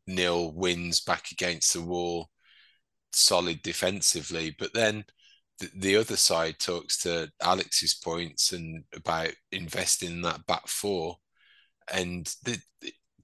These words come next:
the amount of talent that we've got in these attacking positions, and they're all <laughs> impotent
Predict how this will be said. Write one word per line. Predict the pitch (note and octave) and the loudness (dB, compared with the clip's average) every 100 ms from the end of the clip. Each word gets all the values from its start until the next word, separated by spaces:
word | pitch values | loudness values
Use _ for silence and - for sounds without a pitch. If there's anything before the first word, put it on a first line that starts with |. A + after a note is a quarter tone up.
| - | -2
the | |
amount | A#2+ C3+ - | 2 4 2
of | F2 | -2
talent | - B2 A#2 A2+ | 0 2 2 0
that | F2 E2+ | -6 -8
we've | E2+ - | -6 4
got | C3+ A#2 | 6 6
in | F#2+ | 0
these | F2 E2+ | 0 0
attacking | E2+ - E2+ - D#2+ | -2 -2 -4 -4 -8
positions, | - E2 A2+ - E2+ D#2+ D#2+ | -2 0 4 4 2 0 -2
and | F#2 | 0
they're | F2+ F#2 | 0 2
all | A#2 G2 G2+ | 4 4 4
<laughs> | |
impotent | A2 B2 - - - F#2+ F#2 | 2 0 -6 -4 -2 -2 -4